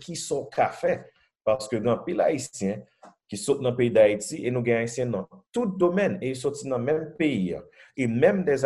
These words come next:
ayisyen ann ayiti ki gen sisè, k ap byen viv, fè ke pa. Fè ekskiz,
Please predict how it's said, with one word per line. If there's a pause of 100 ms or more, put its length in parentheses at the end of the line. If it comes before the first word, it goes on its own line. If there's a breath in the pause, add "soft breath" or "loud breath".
ayisyen
ann
ayiti
ki
gen
sisè,
k
ap
byen
viv, (400 soft breath)
fè
ke (180)
pa. (680)
Fè
ekskiz,